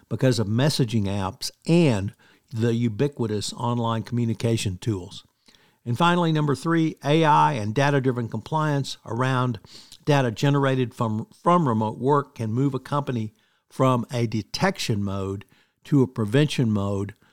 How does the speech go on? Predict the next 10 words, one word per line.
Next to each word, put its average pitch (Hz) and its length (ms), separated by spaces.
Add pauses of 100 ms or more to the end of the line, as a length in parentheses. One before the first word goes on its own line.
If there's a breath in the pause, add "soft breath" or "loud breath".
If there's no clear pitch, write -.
(160)
the 127 60
goal 123 560
of 113 380 (140)
any 156 220
compliance 127 560
program 107 640 (400)
and 113 140
every 113 400 (100)
compliance 98 720
professional. - 560